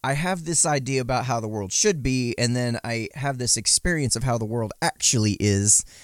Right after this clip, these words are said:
and now they're clashing, and I'm going to have to choose one or the other." You know,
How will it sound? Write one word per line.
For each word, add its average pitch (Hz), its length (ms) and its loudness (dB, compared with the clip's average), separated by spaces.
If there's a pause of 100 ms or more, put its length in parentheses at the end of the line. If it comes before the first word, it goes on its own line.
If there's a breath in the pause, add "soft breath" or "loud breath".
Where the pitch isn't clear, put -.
(280 loud breath)
and 123 400 0
now 202 260 2
they're 202 140 0
clashing, 107 640 0
and 104 80 0
I'm 131 180 4
going 180 260 4
to 180 60 6
have 165 300 4
to 156 100 2
choose 160 340 4
one 151 200 2
or 135 40 2
the 123 180 2
other." 104 480 0
You 120 140 -4
know, 107 160 -6